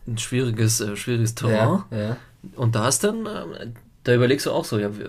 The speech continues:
Speaker 1: schleppst du jetzt die ganzen Sachen mit und Co. Also wie macht ihr das dann mit den, mit den Kids? Also
Speaker 2: Ja,
Speaker 1: wenn
Speaker 2: sehr
Speaker 1: ihr
Speaker 2: gut,
Speaker 1: jetzt so,
Speaker 2: sehr gut, sehr gut, ja.
Speaker 1: so Sachen mitbekommt, also,
Speaker 2: Mhm.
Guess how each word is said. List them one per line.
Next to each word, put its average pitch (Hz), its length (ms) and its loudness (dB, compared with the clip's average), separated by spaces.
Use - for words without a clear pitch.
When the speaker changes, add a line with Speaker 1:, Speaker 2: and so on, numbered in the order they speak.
Speaker 1:
schleppst 113 360 -2
du - 20 2
jetzt 110 140 0
die 113 60 -2
ganzen 101 220 -2
Sachen 135 300 0
mit 123 420 -2
und 117 140 0
Co. 120 320 2
Also 113 160 -2
wie 120 60 4
macht 127 220 2
ihr 147 100 0
das 147 160 0
dann 113 180 4
mit 113 140 2
den, 107 280 -2
mit 107 120 -4
den 107 160 -2
Kids? - 360 -2
Also 104 200 -4
Speaker 2:
Ja, 117 80 6
Speaker 1:
wenn 151 80 8
Speaker 2:
sehr 180 140 8
Speaker 1:
ihr 180 80 12
Speaker 2:
gut, 165 40 4
Speaker 1:
jetzt 143 80 4
so, 139 60 4
Speaker 2:
sehr 120 140 8
gut, 117 200 4
sehr 139 160 2
gut, 110 180 0
ja. 104 100 2
Speaker 1:
so 117 80 2
Sachen 131 280 2
mitbekommt, 160 540 0
also, 117 340 4
Speaker 2:
Mhm. 110 400 0